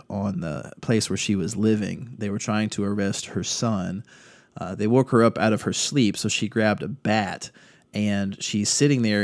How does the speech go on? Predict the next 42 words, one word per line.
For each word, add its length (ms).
in 280
her 200
bedroom 460
with 260
the 80
bat, 320
not 140
really 160
doing 260
anything 320
with 180
it, 100
just 220
holding 320
it 80
just 220
in 80
case. 380
And 160
rather 240
than 480
being 380
a 60
man 640
who 140
theoretically 640
has 220
some 240
form 480
of 420
physical 380
strength 640
over 240
this 200
sixty-six-year-old 840
woman 380
and 260
taking 400
the 140
bat 300
from 300
her, 320